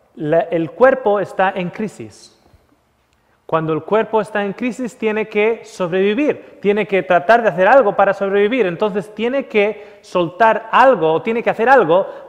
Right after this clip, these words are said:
para regresar la sangre a su, a su nivel normal.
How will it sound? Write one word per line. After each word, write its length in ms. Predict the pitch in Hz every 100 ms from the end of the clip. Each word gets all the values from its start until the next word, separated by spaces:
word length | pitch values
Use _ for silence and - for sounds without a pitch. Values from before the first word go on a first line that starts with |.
| -
para 460 | 208 196 202 196 147
regresar 920 | 165 147 151 - 185 190 208 - - - _ _ _ _ _ _ _ _ _ _
la 160 | 170 196
sangre 540 | - 202 156 147 147 -
a 140 | 156
su, 540 | - 170 170 175 - -
a 140 | 156
su 180 | - 180
nivel 400 | 190 147 135 143
normal. 600 | 165 156 208 160 113